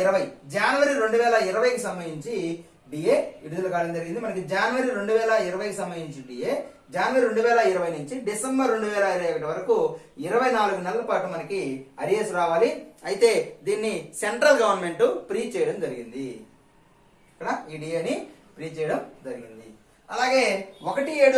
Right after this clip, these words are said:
రెండు వేల ఇరవై, ఇది జూలై రెండు వేల ఇరవై సంబంధించి డిఏ, జూలై రెండు వేల ఇరవై నుంచి డిసెంబర్ రెండు వేల ఇరవై ఒకటి వరకు పద్దెనిమిది నెలల పాటు ఇది మనకి అరియర్స్ రావాల్సి ఉంది. అయితే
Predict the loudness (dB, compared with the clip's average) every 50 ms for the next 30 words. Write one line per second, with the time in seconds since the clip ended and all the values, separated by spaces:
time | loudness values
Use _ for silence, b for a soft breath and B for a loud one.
0 | 4 4 2 2 2 2 2 2 2 0 0 0 -2 -4 -6 -10 -14 -20 _ _
1 | -20 -18 -16 -14 -4 -2 0 2 4 4 4 2 0 0 0 2 2 2 2 0
2 | 0 -2 -2 -4 -4 -6 -8 -8 -10 -12 -12 -8 -6 -6 -6 -6 -8 -10 -8 -6
3 | -2 0 0 0 0 -2 -2 0 2 2 2 0 0 -2 -4 -6 -6 -6 -8 -8
4 | -8 -8 -8 -8 B B B B B -12 -10 -10 -8 0 4 6 6 6 6 4
5 | 2 4 4 4 4 4 2 2 0 0 -2 -2 -4 -4 -4 -4 -4 -4 -4 -2
6 | -2 -2 0 4 6 6 6 4 0 -2 -2 -2 -4 -4 -4 -6 -6 -4 -4 -4
7 | -4 -6 -8 B B B B B -8 -4 -2 -2 -2 -4 -6 -8 -6 -6 -6 -6
8 | -8 -8 -8 -10 -12 -14 -14 -10 -4 -2 -2 -2 2 4 6 6 6 4 -2 -10
9 | -16 -14 -8 -4 -2 -2 -2 -2 -4 -8 -8 -8 -6 -4 -4 -4 -4 -6 -6 -4
10 | -4 -2 -2 0